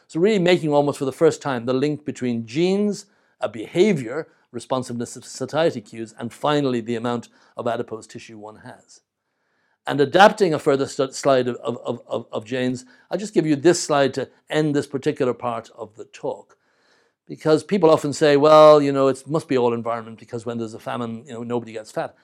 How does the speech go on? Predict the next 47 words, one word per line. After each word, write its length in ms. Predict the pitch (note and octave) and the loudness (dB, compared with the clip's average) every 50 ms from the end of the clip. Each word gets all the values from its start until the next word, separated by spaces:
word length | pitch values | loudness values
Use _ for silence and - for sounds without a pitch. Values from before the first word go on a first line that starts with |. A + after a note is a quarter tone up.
| _ _ | _ _
And 120 | - E3+ F3 | -4 -2 -2
it's 160 | F3 - - | -2 -4 -8
true, 400 | - - B3 A3+ C#3 A#2 G#2+ - _ | -4 0 2 2 2 2 -2 -8 _
we 100 | - - | -14 -14
cannot 380 | - - F#3+ G#3 G3 F3+ C3+ - | -10 -2 2 4 4 4 4 4
get 140 | D#3 C#3+ | 2 2
obese 400 | C#3 C3 A#2 C#3+ C3 A#2+ - - - | 2 2 2 0 -2 -2 -4 -10 -12
if 100 | - A#2 | -14 -10
the, 160 | - B2+ B2+ C3 | -8 -8 -8 -8
if 120 | C#3 A#2+ - | -10 -6 -4
you're 140 | C3 B2 | -2 -2
in 100 | B2 A#2+ | -2 -2
a 80 | A#2+ A#2 | -4 -6
famine. 400 | - - B2+ A#2 - G3 - _ _ _ _ _ _ _ _ _ _ _ _ _ | -8 -8 -10 -10 -12 -14 -18 _ _ _ _ _ _ _ _ _ _ _ _ _
But 80 | - D#3 | 2 2
of 120 | D#3 - | 2 2
course, 300 | - - F#3 F#3 D#3+ - | 4 4 6 6 6 4
as 120 | E3+ D3+ - | -2 -6 -6
soon 300 | - - G#3+ B3 C4 C4+ | -2 0 2 2 4 4
as 140 | A3 D3+ D#3 | 2 2 0
you 60 | C#3+ | 0
get 180 | C#3+ D3+ D3 | -2 0 0
into 240 | D3 C#3+ C#3+ C3 - | 0 -4 -4 -4 -4
the 260 | C#3 C3 C3 C3 C3+ E3 C3+ C3+ - | -4 -2 -2 -4 -6 -10 -14 -18 -16
areas 400 | B2+ C#3 C#3 C3+ C#3 C3+ B2+ A#2+ | -6 -2 0 2 4 2 2 0
of 80 | C3 B2+ | 0 -2
even 240 | C3+ C3 C3 C3 - | -2 -2 -2 -4 -6
adequate 500 | - F3 F3+ F#3 G3+ - D#3 D3+ A#2 A2+ | 0 2 4 4 4 2 2 -2 -4 -4
nutrition, 540 | A#2 A2+ - - - A#2+ - - G2+ G#2 G2+ _ _ _ _ _ _ | -10 -14 -12 -10 -10 -10 -10 -14 -20 -20 -20 _ _ _ _ _ _
there 100 | - C#3 | 0 2
will 220 | C#3 D#3 F#3 G3 | 6 8 8 10
be 160 | F#3 D#3+ E3 C#3+ | 8 6 2 0
some 300 | - - F3+ F3 F3 D#3 | 2 4 4 6 6 4
individuals 640 | C3+ C3+ C3+ A#2 B2+ B2 A2+ B2+ A#2 A#2 A#2 G#2+ - | 2 0 0 -2 -2 -4 -4 -6 -8 -8 -10 -12 -8
who 160 | A2+ A#2 B2 | -4 0 0
are 160 | A#2+ A#2 A#2 _ _ _ _ _ | 0 0 -2 _ _ _ _ _
going 200 | _ C3+ C3 B2+ | _ -4 -4 -4
to 80 | A#2+ B2+ | -4 -4
be 80 | B2+ A2+ | -6 -4
highly 260 | - C#3 C3+ B2+ A#2+ | -2 -2 -2 -2 -2
susceptible 480 | G#2+ A2 G#2+ - B2 - - A#2 A2+ | -8 -10 -8 -6 -8 -6 -6 -12 -14
to 100 | G#2+ - _ - C3 A2+ G#2+ B2 | -14 -14 _ -20 -20 -20 -20 -20
obesity 400 | B2 G#2+ A#2+ A2+ - - A#2 A2 | -16 -12 -12 -12 -12 -12 -14 -14
and 100 | G#2+ G#2+ | -10 -10
will 80 | A2 G#2 | -10 -10
develop 380 | G#2+ A2 A#2 A#2 A2 G#2 - | -8 -6 -4 -4 -4 -4 -8
obesity. 500 | G#2+ G2+ G#2 G#2+ G#2 - - - - _ | -14 -20 -20 -20 -20 -20 -20 -20 -20 _